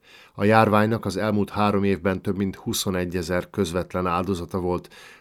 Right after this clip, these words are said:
plusz azok a további ezrek, akik a járványüzemben működő, leterhelt egészségügy miatt nem kapták meg más betegségükre a megfelelő kezelést. A járvány kétezer-huszonegyben tetőzött, akkor szedte a legtöbb halálos áldozatot,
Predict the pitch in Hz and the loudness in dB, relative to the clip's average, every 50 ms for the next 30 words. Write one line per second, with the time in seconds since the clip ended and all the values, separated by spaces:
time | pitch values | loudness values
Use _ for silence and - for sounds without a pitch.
0 | _ _ - 147 131 - - - 139 123 101 107 - 104 104 - 120 113 107 98 | _ _ -2 -2 0 0 -2 0 0 0 0 0 -2 -4 -4 -2 0 2 2 2
1 | 95 95 101 - 104 113 101 98 101 120 117 113 - - - - - - 104 101 | 2 0 -2 -2 -2 -2 -2 0 0 -2 -2 -2 -4 -10 -12 -12 -6 -2 0 0
2 | 101 107 110 110 107 98 98 95 101 101 95 85 98 95 90 92 92 95 104 110 | 2 2 2 2 2 2 0 0 0 0 0 0 -2 -2 -2 -2 -2 -2 -2 -2
3 | 101 - 107 101 85 98 95 95 - - - _ _ 98 104 110 104 - 107 101 | -2 -2 -4 -2 2 2 2 2 0 -4 -14 _ _ 0 0 0 0 0 -2 -2
4 | 90 82 87 92 90 - 95 104 90 101 101 95 - - 104 95 95 90 82 104 | -2 -2 -2 -4 -4 -4 -6 -4 -2 -2 -4 -4 -4 -6 -6 -4 -4 -6 -4 -4
5 | 107 101 92 87 - - - _ 95 95 95 92 - 95 - - _ 101 95 87 | -2 -2 -2 -4 -6 -14 -12 _ -4 -4 -4 -2 -4 -6 -8 -4 _ -2 -2 -2
6 | - 98 101 101 - - - _ 95 95 95 95 87 80 90 85 85 92 87 - | -2 -2 -2 -2 -4 -6 -12 _ -2 0 0 0 0 -2 -6 -4 -4 -6 -6 -6
7 | - - 95 85 90 85 - 92 90 87 87 90 85 - - - 92 87 87 87 | -4 -4 -4 -4 -4 -8 -8 -6 -6 -4 -4 -6 -8 -8 -8 -6 -4 -4 -4 -4
8 | 87 87 - 92 85 87 85 85 85 85 82 - - - _ _ _ _ _ _ | -6 -6 -8 -8 -6 -4 -4 -4 -6 -8 -10 -12 -16 -18 _ _ _ _ _ _
9 | _ 113 120 135 135 127 120 110 110 110 107 101 - 120 113 104 110 98 98 104 | _ 4 4 6 6 6 6 4 4 2 2 0 0 0 0 0 0 0 2 0
10 | 101 90 90 85 - - 113 101 98 98 90 80 95 95 95 - 98 95 92 - | 0 0 -2 -4 -2 0 0 2 2 0 0 -2 -2 -2 -2 -2 -2 -4 -2 0
11 | 98 95 82 92 92 - - 123 - - - 104 - - 104 95 - - 101 98 | 0 0 0 0 -4 -4 -4 -8 -6 -2 -4 -4 -2 -2 -4 -6 -2 0 0 2
12 | 101 104 101 - - 98 - - - 101 98 92 92 95 92 - - 92 92 98 | 2 2 0 -2 -4 -4 -4 -4 -4 -2 0 0 0 -2 -2 -4 -2 -2 -2 0
13 | 95 104 90 98 98 - 113 110 - | 0 -2 -2 -2 -2 -2 -4 -4 -6